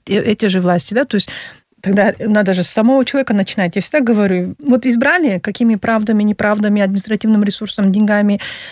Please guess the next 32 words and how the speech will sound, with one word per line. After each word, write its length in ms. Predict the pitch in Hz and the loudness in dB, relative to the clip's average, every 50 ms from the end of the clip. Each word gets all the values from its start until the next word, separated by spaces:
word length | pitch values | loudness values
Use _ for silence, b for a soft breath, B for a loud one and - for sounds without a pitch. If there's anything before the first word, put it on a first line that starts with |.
| B B | B B
э, 260 | 208 196 202 202 185 185 | 2 2 4 4 2 2
там, 340 | - 202 202 196 202 202 190 | 2 2 2 2 2 0 0
кланами, 520 | - 214 208 214 214 208 208 202 202 196 | 2 2 2 4 2 2 2 2 2 2
родственниками, 520 | 196 208 214 - - 233 214 - 220 214 196 | 0 0 -2 -2 0 -2 0 0 2 0 0
связями, 640 | - - 254 294 339 285 294 226 196 185 170 170 b b b b b b b b _ | 0 0 0 0 2 2 2 2 2 2 0 -4 b b b b b b b b _
вот 140 | 185 196 165 | -2 0 2
завтра 260 | 185 214 220 - 226 208 | 2 0 2 2 -2 0
так 240 | - 226 220 - | 0 0 0 0
вот 100 | 202 185 | 0 0
эти 160 | 208 196 - 202 | 0 -2 -2 -4
пять 320 | - - 214 214 214 - | -2 0 0 0 0 -2
или 120 | 208 180 | -2 -2
шесть 300 | 180 - - 190 220 - | -2 0 0 -2 -2 0
лет, 200 | - 302 359 - | 0 -2 0 2
насколько 320 | 262 220 - - 202 - 196 | 2 0 0 -2 -2 -2 -2
избирается, 400 | 185 180 180 185 180 170 - 180 | 0 0 0 0 0 0 -2 -4
там, 160 | - 180 180 | -2 -2 0
или 80 | 180 175 | 0 0
на 80 | 175 | 0
четыре 300 | 170 - - - 349 349 285 | -2 -2 -4 0 2 2 4
года, 240 | 247 254 208 214 B B B B B B B _ | 4 2 2 0 B B B B B B B _
говорю, 200 | - 208 226 196 | 0 2 2 2
терпите, 680 | - - 214 220 - 339 320 254 - 208 180 160 - _ | 0 -2 -2 0 2 2 0 2 0 -4 -4 -4 -6 _
пока 220 | - 190 - 214 208 | -6 -2 0 0 0
человек 320 | - - 226 214 202 - | 2 2 2 2 2 2
не 80 | 226 202 | 0 2
научится 560 | 208 208 220 226 - - - - 190 190 190 | 2 2 0 0 -2 -6 -4 -2 0 0 0
брать 280 | 175 175 196 202 196 196 | 0 0 0 0 0 -2
ответственность 420 | 190 - - 220 - - 196 185 180 | -4 -2 -2 -2 0 0 -2 -2 -2
за 60 | 185 | -4
свое 380 | - - 214 202 190 180 170 165 | -6 -2 -2 0 0 0 0 0
действие 580 | 165 240 370 440 - - - 202 180 165 185 | 0 2 0 0 0 -2 -2 -2 -2 -2 -2